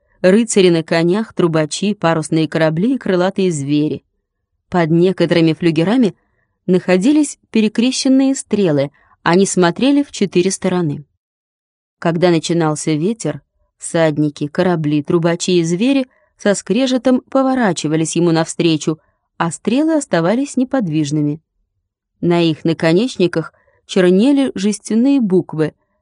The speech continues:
Н С W О. Мальчик понимал, что они означают страны света: Нойт, Зюит,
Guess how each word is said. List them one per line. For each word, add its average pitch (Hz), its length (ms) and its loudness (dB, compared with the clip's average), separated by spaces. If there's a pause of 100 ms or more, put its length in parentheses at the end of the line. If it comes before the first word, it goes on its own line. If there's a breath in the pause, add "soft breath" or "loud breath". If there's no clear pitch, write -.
(180)
Н 247 320 2 (100)
С 160 460 -4 (280)
W 165 760 -2 (120)
О. 147 300 -2 (1700)
Мальчик 285 360 -2
понимал, 226 600 0 (320)
что - 260 -2
они 196 220 2
означают 220 600 2
страны 196 380 -2
света: 165 640 -6 (480)
Нойт, 190 680 2 (400)
Зюит, 170 580 -2